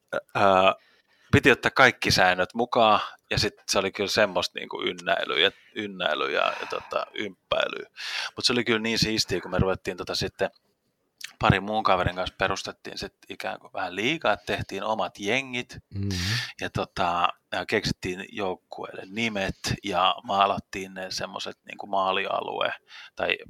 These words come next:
Speaker 1: piirrettiin semmoset maalialuebännerit niille sinne, ja tota,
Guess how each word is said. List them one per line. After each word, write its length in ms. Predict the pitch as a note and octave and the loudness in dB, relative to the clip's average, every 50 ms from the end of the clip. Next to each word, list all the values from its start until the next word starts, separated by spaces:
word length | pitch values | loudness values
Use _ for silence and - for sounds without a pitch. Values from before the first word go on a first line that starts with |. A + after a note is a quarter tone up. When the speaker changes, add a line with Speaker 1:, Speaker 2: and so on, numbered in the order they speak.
| - - | -8 -4
Speaker 1:
piirrettiin 540 | G#2 G#2 G2 G2 G2 F#2+ - - - F2+ F2+ | -2 0 2 0 0 -2 -4 -10 -12 -12 -10
semmoset 260 | - F2+ - - - | -10 -12 -12 -8 -2
maalialuebännerit 1200 | G2 F#2+ F#2+ G2 F#2 F2 - F2 F#2 G2+ G2+ G2+ G2+ F#2 F#2 F2+ F2+ - F2+ F#2 F#2 G2 F#2+ - _ _ - | 0 0 0 0 -2 -2 -2 -2 -2 -2 -4 -6 -2 -2 -2 -2 -2 -4 -6 -4 -4 -4 -6 -10 _ _ -16
niille 240 | E2+ D#2+ - F2 - | -14 -12 -6 -2 0
sinne, 540 | - - - D2+ D2 C#2 D2+ C#2+ - - C2+ | 0 0 0 -2 -6 -8 -10 -8 -8 -6 -6
ja 140 | B1 - | -6 -8
tota, 440 | - - - - _ - - - - | -8 -10 -14 -10 _ -6 -4 -4 -4